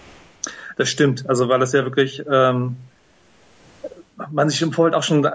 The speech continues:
fragte, wird er überhaupt noch danach im Spiel, egal wie es ausgeht, Trainer bleiben? Das war wirklich nicht geschickt von ihm, das stimmt. Aber, ähm, ganz ehrlich, wie es dann auch jeder Fußballer immer sagt, da gucke ich auf mich selbst.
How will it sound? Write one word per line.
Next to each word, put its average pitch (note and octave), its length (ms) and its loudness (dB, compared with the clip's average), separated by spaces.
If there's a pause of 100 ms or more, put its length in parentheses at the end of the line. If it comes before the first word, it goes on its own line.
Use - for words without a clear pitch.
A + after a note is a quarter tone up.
(120)
fragte, C#3+ 460 0
wird C#3+ 140 0
er C#3+ 60 0
überhaupt C#3 200 0
noch B2+ 120 -10
danach C3+ 300 0
im C3+ 60 -8
Spiel, C3+ 220 0
egal C3 240 2
wie C3 40 -4
es B2 100 -6
ausgeht, C#3 360 -2
Trainer E3+ 320 2
bleiben? A2+ 360 -2 (600)
Das - 180 -6
war B2 120 0
wirklich B2+ 320 -4
nicht B2+ 180 -4
geschickt C#3+ 300 -4
von A#2 160 0
ihm, A2+ 120 0
das A#2 100 -2
stimmt. B2 320 -4 (880)
Aber, A#2+ 460 2
ähm, A#2 240 -2 (600)
ganz B2+ 160 -2
ehrlich, B2+ 320 -2 (640)
wie D#3+ 140 2
es F3+ 60 2
dann D3+ 120 4
auch C3 100 2
jeder C#3 200 2
Fußballer D3 380 0
immer C3 180 0
sagt, B2+ 360 -2 (140)
da - 80 -20
gucke C3 220 -6
ich - 40 -4
auf B2 100 -8
mich G2+ 120 -6
selbst. A2+ 460 -4